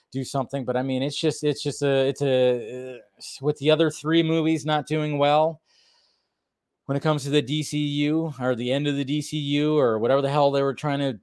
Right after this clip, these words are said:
do with the, this universe when the old regime was there. I mean, let's, let's face it. We just need, let, just give us something.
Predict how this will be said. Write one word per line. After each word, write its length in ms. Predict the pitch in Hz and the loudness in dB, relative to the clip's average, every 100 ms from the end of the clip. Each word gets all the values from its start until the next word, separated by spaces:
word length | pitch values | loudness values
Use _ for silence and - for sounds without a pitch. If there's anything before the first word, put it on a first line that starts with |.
| - | -10
do 280 | 120 151 156 | -2 0 2
with 160 | 147 147 | 2 0
the, 260 | 139 135 | 0 0
this 260 | 123 135 - | -2 -4 -6
universe 880 | 117 151 151 151 151 - - - - | -6 -4 -2 0 -2 -4 -12 -16 -10
when 260 | 127 127 123 | -6 -4 -2
the 100 | 123 | 2
old 220 | 131 135 | 2 2
regime 380 | 135 120 147 143 | -2 -2 -2 -2
was 100 | 131 | 0
there. 260 | 139 143 | 2 4
I 80 | 139 | 2
mean, 200 | 123 117 | 0 -2
let's, 240 | 120 - - | -4 -8 -6
let's 200 | 131 - | -6 -2
face 260 | 143 143 117 | 0 0 -2
it. 160 | 95 _ _ _ _ _ _ _ - | -8 _ _ _ _ _ _ _ -10
We 120 | 131 | -8
just 220 | 123 147 | -4 -4
need, 240 | 156 151 120 | -2 -4 -2
let, 200 | 151 156 127 | -4 -4 -4
just 200 | 160 - | -6 0
give 200 | 156 165 | 2 2
us 120 | - | 2
something. 380 | 170 185 104 | 0 0 -4